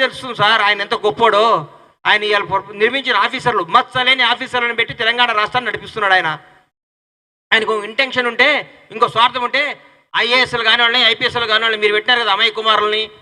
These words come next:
అట్లాంటి శరత్లని, అట్లాంటి వాళ్ళని పెట్టి రాష్ట్రం నడిపించుతాడు కాదు ఆయన. నిజాయితీకి మారుపేరు. నేను స్టేట్మెంట్ ఇచ్చిండు, పోలీస్ పనిలో ఏ రాజకీయ ప్రమేయం కానీ ప్రలోభాలు కానీ ఉండవని చెప్పిండు.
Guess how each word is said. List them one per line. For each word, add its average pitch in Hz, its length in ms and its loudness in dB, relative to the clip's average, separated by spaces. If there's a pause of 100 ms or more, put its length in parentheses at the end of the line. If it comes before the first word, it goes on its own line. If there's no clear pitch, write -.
(320)
అట్లాంటి 208 420 0
శరత్లని, 226 560 -2
అట్లాంటి 214 260 2
వాళ్ళని 220 240 0
పెట్టి 220 300 0 (440)
రాష్ట్రం 240 260 0
నడిపించుతాడు 220 560 -2 (460)
కాదు 220 160 4
ఆయన. 214 180 0 (480)
నిజాయితీకి 220 560 0
మారుపేరు. 208 500 2 (140)
నేను 202 140 -4
స్టేట్మెంట్ 226 460 -2
ఇచ్చిండు, 220 260 -2 (560)
పోలీస్ 226 480 4
పనిలో 226 400 2 (400)
ఏ 190 120 2 (180)
రాజకీయ 233 360 0
ప్రమేయం 220 560 2
కానీ 220 180 2
ప్రలోభాలు 220 600 2
కానీ 208 160 0
ఉండవని 220 340 0
చెప్పిండు. 214 340 -4